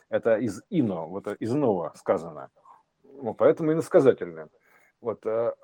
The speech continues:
м, а тут как бы <laughs> воплотительно, явно воплотительно. Вот, и, и, и, и янь, инь-янь, да, эта система. Поэтому вот такими иносказами оно еще, и мало того, что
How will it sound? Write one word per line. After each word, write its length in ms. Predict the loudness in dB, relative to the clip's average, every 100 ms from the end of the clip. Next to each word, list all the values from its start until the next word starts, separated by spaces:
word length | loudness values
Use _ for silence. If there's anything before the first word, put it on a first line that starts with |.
| -8
м, 440 | -6 -6 -6 -10 -8
а 140 | -4 -2
тут 180 | -2 -2
как 120 | 2
бы 200 | 4 4
<laughs> 40 | 0
воплотительно, 1200 | 0 0 -2 0 0 2 0 -2 -14 -8 -6 -4 -8 -10 -16 4
явно 300 | 4 6 2
воплотительно. 800 | 2 0 0 -10 -12 -8 -8 -10 -18 -20 -12
Вот, 180 | -12 -8
и, 100 | -4
и, 540 | -2 0 0 -2 -4 -6 -6 _
и, 220 | -6 -4 -2
и 120 | 6
янь, 260 | 8 6 4
инь-янь, 360 | 0 0 0 2
да, 80 | 2
эта 180 | 2
система. 420 | -8 -16 -12 -10 2
Поэтому 460 | 2 2 0 -2 -4 -18 _
вот 100 | -2
такими 360 | 0 -2 -2 2
иносказами 720 | 2 2 0 0 2 0 0
оно 180 | 0 -2
еще, 340 | -4 -4 -2
и 60 | -2
мало 240 | 2 2 2
того, 80 |
что 120 | -4